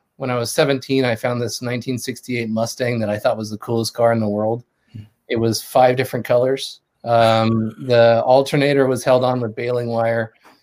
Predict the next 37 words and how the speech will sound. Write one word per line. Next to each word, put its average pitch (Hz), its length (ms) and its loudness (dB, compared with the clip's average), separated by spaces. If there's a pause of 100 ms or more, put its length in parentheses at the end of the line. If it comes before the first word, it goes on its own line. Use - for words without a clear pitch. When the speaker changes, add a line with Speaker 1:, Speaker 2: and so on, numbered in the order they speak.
(180)
Speaker 1:
Um, 123 640 0
it 139 120 0
was 123 220 0
in 117 220 0
real 131 240 4
bad 120 300 2
shape. 127 220 -2
I 127 80 0
could 123 160 -4
lift 127 180 -2
up 120 80 -8
the 117 100 -10
carpet 120 380 -4
and 110 100 -8
look 117 140 -6
at 113 100 -8
the 113 80 -12
ground, 113 460 0
and, 107 240 -8 (100)
and 120 100 -10
it 120 60 -6
was 117 180 -6
pretty, 117 460 -4
uh, 104 220 -4
pretty 117 220 -10
bad. 101 340 -2 (400)
Speaker 2:
Wow. 80 320 -8 (120)
Speaker 1:
Um, 123 580 2
but 131 120 4
I 156 120 6
thought 165 160 4
it 131 60 4
was 117 220 0
the 123 80 -8
best 127 360 0
thing 117 200 -8
ever. 120 320 -2